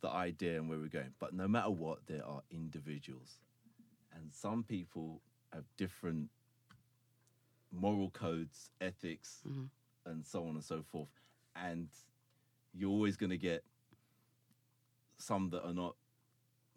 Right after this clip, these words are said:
Speaker 1: pulling in the same direction as the rest. That's al-, that's always, it's, it's,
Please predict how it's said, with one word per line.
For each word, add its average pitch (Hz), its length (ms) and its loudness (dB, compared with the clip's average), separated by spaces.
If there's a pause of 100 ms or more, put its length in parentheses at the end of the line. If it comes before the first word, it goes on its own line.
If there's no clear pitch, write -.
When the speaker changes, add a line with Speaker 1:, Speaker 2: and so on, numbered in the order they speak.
(300)
Speaker 1:
pulling 95 260 4
in 85 140 2
the 85 80 -2
same 87 260 0
direction 78 580 -4 (460)
as 71 100 -10
the 78 100 -8
rest. 76 280 -6
That's 71 180 -10
al-, 92 140 -2
that's 101 140 -4
always, 113 280 2
it's, 107 280 -4
it's, 110 160 -2